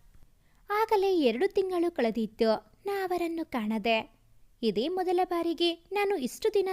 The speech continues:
ದೂರವಿರುವುದು. ಹಿಂದೆ ಓಡಿ ಹೋಗೋಣ ಅಮ್ಮನ ಮಡಲಿಗೆ ಎನಿಸುತ್ತಿದೆ. ಆದರೆ ಮದುವೆಯ ನಂತರ ಮೊದಲ ಬಾರಿ ನನ್ನವನೊಡನೆಯೇ ಹೋಗಬೇಕೆಂಬುದು ಅಮ್ಮನ ಆಜ್ಞೆ.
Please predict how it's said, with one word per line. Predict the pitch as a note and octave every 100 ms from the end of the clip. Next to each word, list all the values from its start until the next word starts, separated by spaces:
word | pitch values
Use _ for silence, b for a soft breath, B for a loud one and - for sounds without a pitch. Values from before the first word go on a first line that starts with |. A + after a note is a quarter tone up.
| D#4+
ದೂರವಿರುವುದು. | B3+ C4+ C4+ G#3+ G#3+ G#3+ A3+ A3 - _ _ _ _ _
ಹಿಂದೆ | G4 A#4+ A4 A4 B3
ಓಡಿ | D4 A4
ಹೋಗೋಣ | F#4+ D#4+ D#4+ D4+ D#4 - -
ಅಮ್ಮನ | G#3+ E4 G4+
ಮಡಲಿಗೆ | F#4 F4 D#4+ E4 E4
ಎನಿಸುತ್ತಿದೆ. | - A#3 A3+ A3 - A3+ A3+ B3 - _ _ _ _ -
ಆದರೆ | F4+ F#4 F#4
ಮದುವೆಯ | E4+ D4 C4 F4+ F#4+
ನಂತರ | F4+ E4 F4 F4
ಮೊದಲ | E4 G3+ B3+ F4
ಬಾರಿ | E4 C#4+ D4+ D4 b b A#3
ನನ್ನವನೊಡನೆಯೇ | G#3+ B3+ F#4+ F#4+ F#4 F4+ F#4 F#4
ಹೋಗಬೇಕೆಂಬುದು | E4 B3 D#4+ D4+ C#4+ D4 C4+ C4 C4+ C4+
ಅಮ್ಮನ | C4 - E4 G4 F4+ B3
ಆಜ್ಞೆ. | A3 - A3+ A3+ -